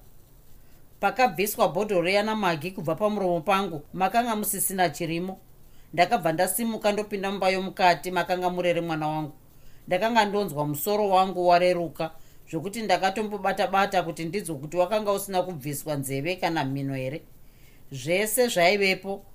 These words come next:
asi zvaita sezvomumwewo munhu. Ndakagara nomwana wangu. Akanga akakotsira hake, asi ini ndaimutaurira.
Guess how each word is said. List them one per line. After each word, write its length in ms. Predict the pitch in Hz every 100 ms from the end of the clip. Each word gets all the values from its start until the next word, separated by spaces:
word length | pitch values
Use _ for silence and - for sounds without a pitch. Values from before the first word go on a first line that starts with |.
| - -
asi 320 | 202 208 254
zvaita 460 | 170 175 233 214 190
sezvomumwewo 680 | 214 160 151 180 196 185
munhu. 280 | 165 165 147 139 - - - - - - - -
Ndakagara 540 | 180 254 247 175 202
nomwana 380 | 208 202 185 175
wangu. 340 | 175 175 170 - - - -
Akanga 400 | 214 240 240 202
akakotsira 640 | 202 202 208 202 202 170
hake, 480 | 135 143 - 190 - -
asi 360 | 185 185 233
ini 160 | 214 214
ndaimutaurira. 1000 | 202 190 196 190 - 180 170 156 147 143